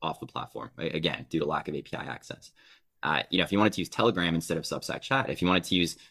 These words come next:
Discord instead of Forms, like, they, you know, you, you can't do this. They don't make it easy to, to do this. I realized that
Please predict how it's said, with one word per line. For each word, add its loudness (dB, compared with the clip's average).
Discord 4
instead 2
of 0
Forms, 0
like, 2
they, 8
you 2
know, 4
you, 0
you -2
can't 2
do 6
this. 0
They 2
don't 4
make 4
it 0
easy 0
to, -8
to -4
do 2
this. -8
I 4
realized 8
that 2